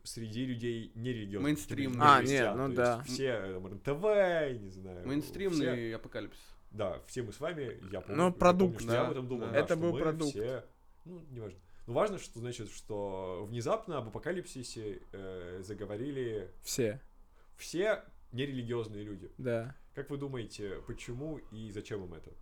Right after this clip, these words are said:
Speaker 1: Зачем им это было? Почему им это было так интересно? Хотели ли они?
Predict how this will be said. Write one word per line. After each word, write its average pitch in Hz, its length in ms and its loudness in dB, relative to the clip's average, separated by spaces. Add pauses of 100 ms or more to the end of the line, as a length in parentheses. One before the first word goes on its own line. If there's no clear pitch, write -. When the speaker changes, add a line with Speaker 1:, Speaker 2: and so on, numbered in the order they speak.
(140)
Speaker 1:
Зачем 104 240 -6
им 98 60 -8
это 87 100 -10
было? 82 120 -10
Почему 139 280 -8
им 131 60 -4
это 117 100 -4
было 110 160 -4
так 101 120 -8
интересно? 95 460 -8 (440)
Хотели 123 340 -4
ли 98 120 -6
они? 85 200 -10